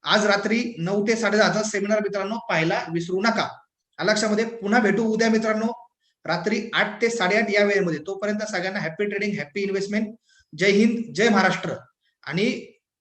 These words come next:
क-, ह्याच्यामध्ये डिस्क्रिप्शन मध्ये जाऊन तुमचं नाव आणि नंबर भरायला मित्रांनो विसरू नका. तुमचं नाव आणि मोबाईल नंबर भरा, म्हणजे आपल्याला एकमेकांसोबत कनेक्ट होता येईल. नाव आणि मोबाईल नंबर प्रत्येकाने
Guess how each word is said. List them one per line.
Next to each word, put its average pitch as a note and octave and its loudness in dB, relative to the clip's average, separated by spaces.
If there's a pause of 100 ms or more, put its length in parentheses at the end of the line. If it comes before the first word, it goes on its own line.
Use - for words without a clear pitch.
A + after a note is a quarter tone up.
(100)
क-, F3 -6
ह्याच्यामध्ये E3+ 2
डिस्क्रिप्शन A3+ 0
मध्ये A#3 2
जाऊन A#3 0
तुमचं G#3 -4
नाव G#3 0
आणि G#3 0
नंबर G#3+ 0
भरायला F3 0
मित्रांनो G#3 -4 (360)
विसरू G3 -2
नका. G#3+ 0
तुमचं F3+ -6
नाव G3 0
आणि G3 -2
मोबाईल G3 -2
नंबर G3 -4
भरा, D3+ 0 (400)
म्हणजे D#3+ -4
आपल्याला F#3 -2
एकमेकांसोबत F#3 -6 (180)
कनेक्ट G3 -6
होता D#3+ -8
येईल. E3+ 2
नाव E3 -8
आणि E3 -4
मोबाईल E3+ -4
नंबर F3 -6
प्रत्येकाने F3 -8